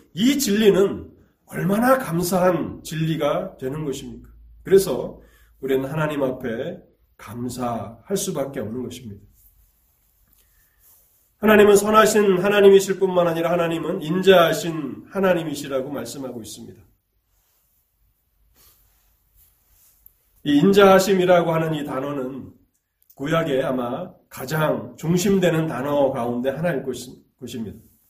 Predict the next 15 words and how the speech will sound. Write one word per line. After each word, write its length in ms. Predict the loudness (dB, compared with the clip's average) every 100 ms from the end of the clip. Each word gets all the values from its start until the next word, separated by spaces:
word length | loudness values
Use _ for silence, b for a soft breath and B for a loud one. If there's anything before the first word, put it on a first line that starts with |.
| _ _ _ _ _ _ _
히브리어로 640 | 2 4 4 2 0 -2 -2
헤세드라고 1200 | 0 2 2 2 0 -2 -4 -6 -8 -10 -14 -14
하는데 460 | -12 -10 -12 -14 -20 _ _ _ _ _ _
아마 440 | -8 -6 -6 -8 -14 _ _ _ -4
여러분들 760 | 0 0 0 -4 -6 -6 -6
수도 360 | -8 -4 2 2
없이 440 | 2 -2 -6 -6
설교자들 640 | -2 0 2 0 0 -2 -4
통해서 560 | -8 -8 -8 -10 -10
이 120 | -8 -4
헤세드에 580 | -2 2 2 2 -2
대해서, 380 | -2 -10 -12 -18 -20 _ _ _ _
하나님의 460 | -8 -4 -2 -2 -4
인자하심에 640 | -4 0 2 2 0 -6 -6
대해서 560 | -8 -8 -8 -8 -10